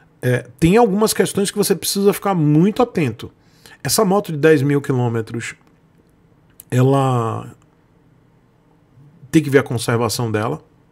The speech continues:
né? Porque dez mil quilômetros ela pode tá toda arregaçada também, por incrível que pareça. Tem que tomar muito cuidado. Avaliar com o mecânico antes de comprar, leve, faça isso,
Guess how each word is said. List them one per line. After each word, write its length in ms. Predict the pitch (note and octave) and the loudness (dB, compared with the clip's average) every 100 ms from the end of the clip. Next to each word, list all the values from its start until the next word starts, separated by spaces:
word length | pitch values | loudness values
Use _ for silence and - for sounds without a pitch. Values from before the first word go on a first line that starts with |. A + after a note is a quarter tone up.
| _ | _
né? 260 | G2+ A#2 C#3+ - - | -8 -8 -8 -16 -20
Porque 180 | - - | -4 0
dez 200 | C3 D3+ | 4 4
mil 160 | C#3+ D3 | 4 0
quilômetros 500 | - B2+ C3 C3 B2+ | 0 0 -2 -4 -2
ela 180 | C3+ B2+ | -2 -2
pode 240 | C3 B2+ | -4 -4
tá 120 | B2+ | -4
toda 220 | A#2+ C#3+ | -4 -2
arregaçada 600 | D3+ C3+ C3 - A#2+ A#2+ | 0 0 -2 -2 -2 -2
também, 300 | A#2 A2 A2+ | -4 -4 -4
por 180 | B2 D#3 | -2 -2
incrível 280 | A2+ G2+ G2+ | -2 -2 -6
que 60 | G#2 | -6
pareça. 500 | B2 G2+ A#2 - B2+ - - - | -6 -4 -6 -10 -16 -20 -20 -14
Tem 100 | - | -12
que 60 | B2+ | -4
tomar 220 | C#3 C3+ | -2 0
muito 200 | B2 B2 | -2 -2
cuidado. 480 | F3 D3 D3 D#3+ F3 _ _ - - _ _ | -2 2 2 2 -4 _ _ -20 -20 _ _
Avaliar 460 | E3 E3 F3 D#3 | 2 6 8 6
com 140 | D3+ D#3+ | 6 2
o 20 | |
mecânico 560 | D3 C3 - D#3 F3+ D3 | 0 0 0 0 0 -2
antes 160 | C3+ | -4
de 100 | C3+ | -6
comprar, 520 | B2+ C3 A#2 B2 D#3 - | -6 -6 -2 -2 -4 -4
leve, 540 | C3+ B2 C#3 D3 D3 | 2 4 6 4 2
faça 500 | D3+ - D3+ E3+ D#3 | -2 0 0 0 -2
isso, 360 | A#2+ B2 - | -2 -2 -6